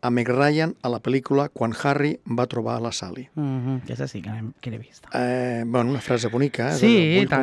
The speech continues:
Speaker 1: compartir
Speaker 2: Sí,
Speaker 1: amb tu
Speaker 2: sí,
Speaker 1: totes
Speaker 2: sí.
Speaker 1: les estones i, bueno, fer referència a que això, cada dia abans de dormir-me, vull que sigui l'última persona amb la qual parlo.
Speaker 2: És molt bonic,
Speaker 1: És
Speaker 2: és molt
Speaker 1: bonic,
Speaker 2: bonic.
Speaker 1: això sí.
Speaker 2: Sí.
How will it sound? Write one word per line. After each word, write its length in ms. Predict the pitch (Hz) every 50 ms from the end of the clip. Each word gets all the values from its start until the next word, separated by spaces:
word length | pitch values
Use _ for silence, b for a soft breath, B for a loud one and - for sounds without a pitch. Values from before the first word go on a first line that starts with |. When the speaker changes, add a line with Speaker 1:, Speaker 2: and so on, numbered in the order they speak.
| 135 170
Speaker 1:
compartir 220 | 202 247 214 -
Speaker 2:
Sí, 100 | - 131
Speaker 1:
amb 140 | 120 120 117
tu 80 | - 190
Speaker 2:
sí, 60 | 190
Speaker 1:
totes 180 | - - 170
Speaker 2:
sí. 60 | 180 127
Speaker 1:
les 160 | 123 120 139
estones 460 | 143 - - - 147 156 170 165 143
i, 60 | 147
bueno, 360 | - 240 151 143 156 151 143
fer 160 | 131 - 151 143
referència 520 | 139 131 - 131 131 139 131 - - 143
a 20 | 143
que 80 | - 123
això, 180 | - - 127 - -
cada 200 | - 117 127 123
dia 180 | 123 135 135 123
abans 180 | 117 139 123 110
de 80 | 135 131
dormir-me, 560 | 131 131 135 147 160 151 147 156 175 190 - B B B B B B B B B B B B B _ -
vull 300 | 127 123 131 131 123 -
que 100 | - 117
sigui 260 | - - 131 123 120
l'última 340 | 120 120 117 113 - 120 123
persona 320 | - - 113 - - 135 127
amb 80 | 127
la 80 | 123 117
qual 240 | - - 117 117 110
parlo. 440 | - - 110 113 113 113 113 113 120
Speaker 2:
És 140 | 123 180 180
molt 180 | 175 190 190 190
bonic, 320 | 180 180 147 123 123 127
Speaker 1:
És 120 | - 147 131
Speaker 2:
és 40 | 123
molt 140 | 117 127 127
Speaker 1:
bonic, 60 | 127
Speaker 2:
bonic. 140 | 123 120 127
Speaker 1:
això 160 | 131 - -
sí. 160 | - - - - _
Speaker 2:
Sí. 240 | _ - - - -